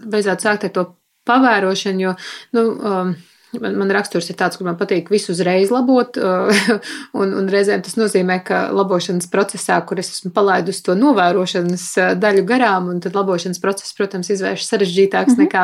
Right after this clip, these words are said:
Speaker 1: uh, nekā tam vajadzētu būt, ja sākumā būtu pievērsta pietiekama uzmanība,
Speaker 2: Jā.
Speaker 1: uh,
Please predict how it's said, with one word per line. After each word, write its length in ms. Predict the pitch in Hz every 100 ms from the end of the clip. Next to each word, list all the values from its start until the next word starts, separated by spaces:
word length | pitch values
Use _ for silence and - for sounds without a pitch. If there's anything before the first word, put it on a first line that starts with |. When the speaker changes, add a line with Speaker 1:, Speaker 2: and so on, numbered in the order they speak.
| 180
Speaker 1:
uh, 640 | - - - - 226 196
nekā 260 | 196 202 190
tam 180 | 196 196
vajadzētu 460 | 214 185 185 180 196
būt, 240 | 254 247
ja 80 | 208
sākumā 480 | 233 220 - 202 190
būtu 280 | 190 196 196
pievērsta 480 | 208 185 180 180 -
pietiekama 640 | 196 190 180 196 185 226
uzmanība, 640 | 202 190 185 202 208 196 190
Speaker 2:
Jā. 260 | 233 226 208
Speaker 1:
uh, 340 | 214 196 190